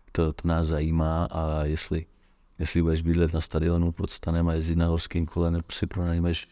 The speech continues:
půl tychu a budeš bydlet tam, to nikoho, to prostě nikoho nezajímá, důležité, co je na zápase a já,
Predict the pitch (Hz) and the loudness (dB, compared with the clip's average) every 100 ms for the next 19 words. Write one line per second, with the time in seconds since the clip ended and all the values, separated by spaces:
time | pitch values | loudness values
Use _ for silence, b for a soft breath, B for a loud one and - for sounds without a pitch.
0 | - - - - 98 90 - 90 82 82 | -20 -14 -8 -4 -2 -4 -2 0 2 0
1 | 82 - 82 85 87 87 85 85 82 82 | -2 2 4 4 2 0 0 0 -2 -4
2 | - 85 82 80 - 85 85 b b b | 0 0 0 -2 -2 -4 -4 b b b
3 | - - 82 - 92 85 - b b b | -12 -4 -4 -2 0 0 -4 b b b
4 | b - 90 82 78 85 87 87 85 87 | b -4 0 2 2 2 4 4 4 2
5 | 82 - - - 82 73 78 80 - 85 | 0 -2 -6 -2 -2 0 0 -2 -4 -6
6 | - 87 80 - 78 80 | -2 -2 -2 -2 0 0